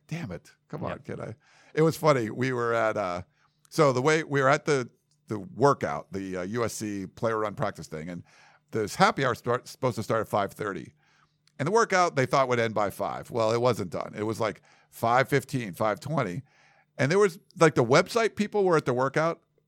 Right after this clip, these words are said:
Speaker 1: The newspaper people just went right to the bar, which is, like, maybe a five-minute walk. So they were gonna, and, and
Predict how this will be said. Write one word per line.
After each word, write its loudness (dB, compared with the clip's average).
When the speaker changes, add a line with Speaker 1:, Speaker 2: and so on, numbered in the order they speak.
Speaker 1:
The 2
newspaper 0
people 0
just -4
went 0
right 4
to -2
the -4
bar, 2
which -4
is, -6
like, -4
maybe -2
a -6
five-minute -4
walk. -6
So 2
they 4
were 6
gonna, 2
and, 2
and -2